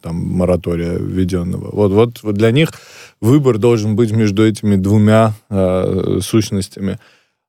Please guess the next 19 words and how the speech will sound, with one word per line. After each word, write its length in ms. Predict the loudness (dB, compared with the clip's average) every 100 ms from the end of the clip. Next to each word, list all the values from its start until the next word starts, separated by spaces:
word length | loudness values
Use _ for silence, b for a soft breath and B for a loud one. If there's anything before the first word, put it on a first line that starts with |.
| _ _ _
А 120 | 0 2
вот, 300 | 4 2 2
э, 760 | 4 6 6 6 4 4 4 2
в 80 | 2
этих 280 | 0 0
условиях 480 | -2 2 4 4 2 0
ни, 60 |
ни 180 | 0 2
один 340 | 2 2 2
из 140 | 2 0
тех 320 | 0 0 0
офи-, 640 | -2 -2 0 0 0 -2
э, 0 |
ни 120 | 0 0
одно 200 | 2 0
из 80 |
тех 180 | 0 -4
официальных 460 | -4 -2 0 0 2
лиц, 340 | 0 0 -4